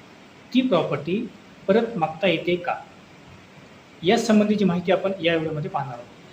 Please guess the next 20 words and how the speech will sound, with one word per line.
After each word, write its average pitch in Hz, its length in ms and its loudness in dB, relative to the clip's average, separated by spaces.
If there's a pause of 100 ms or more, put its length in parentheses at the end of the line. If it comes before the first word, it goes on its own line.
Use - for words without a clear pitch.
(180)
तत्पूर्वी 220 400 2 (160)
तुम्ही 185 180 2
आमच्या 202 320 2
चॅनलवर 190 260 2
नवीन 180 260 -2
असाल, 165 240 -4
तर - 340 -16
चॅनलला 175 280 -2
सबस्क्राईब 196 460 -4
करा, 196 200 -2 (580)
बेल 185 240 4
आयकॉन 196 240 4
प्रेस 220 300 0
करा, 156 160 -6 (480)
जेणेकरून 214 360 2
आमचे 220 220 2
नवीन 190 180 4
व्हिडिओ 185 240 4
तुमच्यापर्यंत 175 540 0
लवकरात 143 260 -6